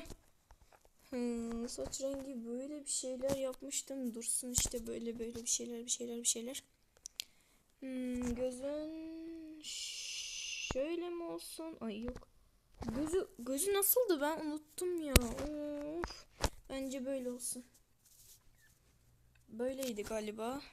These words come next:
Diz, of. Buydu. Burnun küçüktü canım benim. Al, yavaş yavaş düzeldi. Hmm, kirpiklerin, ay, kirpik ne? Kaşlarını.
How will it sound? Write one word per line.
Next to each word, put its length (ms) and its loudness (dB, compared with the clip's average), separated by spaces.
Diz, 220 -6
of. 140 -16
Buydu. 760 -2
Burnun 460 -2
küçüktü 600 0
canım 300 8
benim. 300 0
Al, 180 -10
yavaş 420 -2
yavaş 440 -2
düzeldi. 600 -4
Hmm, 600 -2
kirpiklerin, 800 -4
ay, 60 -2
kirpik 400 0
ne? 360 8
Kaşlarını. 800 0